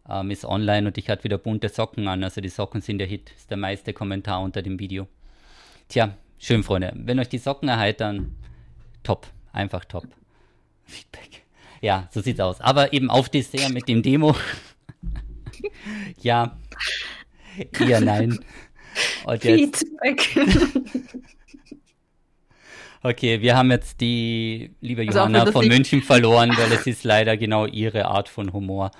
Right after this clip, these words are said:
Speaker 1: Und deswegen
Speaker 2: <laughs> Also wenn
Speaker 1: können
Speaker 2: das auch nicht die beste Podcast-Folge wird, das wird die dümmste.
Speaker 1: <laughs> Also die, ne, es ist eine Halloween-Folge, also das ist ja alles absichtlich, ne? Es ist ja alles geskriptet.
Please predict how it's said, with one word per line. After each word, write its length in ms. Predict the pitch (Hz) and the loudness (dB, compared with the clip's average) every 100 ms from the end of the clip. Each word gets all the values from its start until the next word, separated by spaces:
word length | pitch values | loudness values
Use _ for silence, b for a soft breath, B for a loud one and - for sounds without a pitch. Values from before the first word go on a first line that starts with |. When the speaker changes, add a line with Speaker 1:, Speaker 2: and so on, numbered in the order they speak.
| B 123 - | B -18 -6
Speaker 1:
Und 200 | - - | -2 0
deswegen 500 | 107 330 110 110 110 | 2 4 4 4 2
Speaker 2:
<laughs> 0 | |
Also 200 | - 208 | 0 0
wenn 140 | - | 0
Speaker 1:
können 20 | |
Speaker 2:
das 120 | 208 202 | 0 2
auch 100 | 240 | 4
nicht 180 | - | 2
die 60 | 208 | 0
beste 340 | 175 233 - | 0 -2 -2
Podcast-Folge 920 | 220 - 170 - 202 208 - 180 170 175 | -8 -6 -8 -6 -8 -8 -8 -8 -8 -10
wird, 140 | 180 | -10
das 140 | - - | -14 -20
wird 140 | - | -20
die 100 | - 214 | -8 -6
dümmste. 420 | 214 - - - | -6 -10 -14 -4
Speaker 1:
<laughs> 0 | |
Also 400 | 170 - 151 - | -2 -2 -2 -2
die, 300 | 135 - - - B B B | -2 -2 -8 -10 B B B
ne, 180 | - 226 | 0 2
es 140 | 196 196 | 2 0
ist 80 | 247 | 2
eine 80 | 185 | 4
Halloween-Folge, 800 | 196 175 233 247 - 98 98 | 4 2 0 0 -2 -2 -4
also 160 | 98 110 | -6 -6
das 160 | 107 131 | -6 -6
ist 160 | 123 | 0
ja 120 | 107 | 0
alles 220 | 98 101 - | 2 0 -2
absichtlich, 580 | - - 101 - 92 | -8 -8 -12 -10 -6
ne? 80 | 101 | -4
Es 80 | 98 | 0
ist 40 | |
ja 80 | 110 | 2
alles 220 | 98 107 | 2 0
geskriptet. 720 | - 95 - 120 - 120 120 | -2 -4 -4 -4 2 0 0